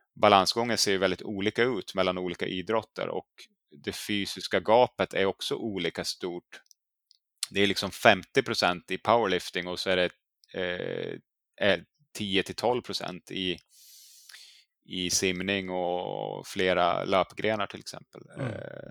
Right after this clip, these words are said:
Speaker 1: så att jag tycker inte att det ska finnas en generell transgender policy som gäller för all idrott, utan det borde vara upp till varje idrottsorganisation att bestämma sin egen, eh, transgender policy.
Speaker 2: Mm, mm,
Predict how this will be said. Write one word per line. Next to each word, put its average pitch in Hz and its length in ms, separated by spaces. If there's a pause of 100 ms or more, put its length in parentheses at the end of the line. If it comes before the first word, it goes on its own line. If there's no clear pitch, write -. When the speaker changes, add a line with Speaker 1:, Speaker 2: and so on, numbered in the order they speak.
(100)
Speaker 1:
så - 200
att - 140
jag 98 120
tycker 107 260
inte 98 280
att 107 80
det 101 100
ska - 140
finnas 95 320
en 101 280
generell 101 540
transgender 87 640
policy 90 480
som 87 200
gäller 85 240
för - 180
all 95 360
idrott, 87 540
utan 90 240
det 87 80
borde 90 340
vara 85 300 (680)
upp 120 160
till 120 180
varje 98 440
idrottsorganisation 95 1500
att - 140
bestämma 90 440
sin - 180
egen, 92 600
eh, - 320 (180)
transgender 80 500
policy. - 400 (540)
Speaker 2:
Mm, 135 160 (200)
mm, 127 140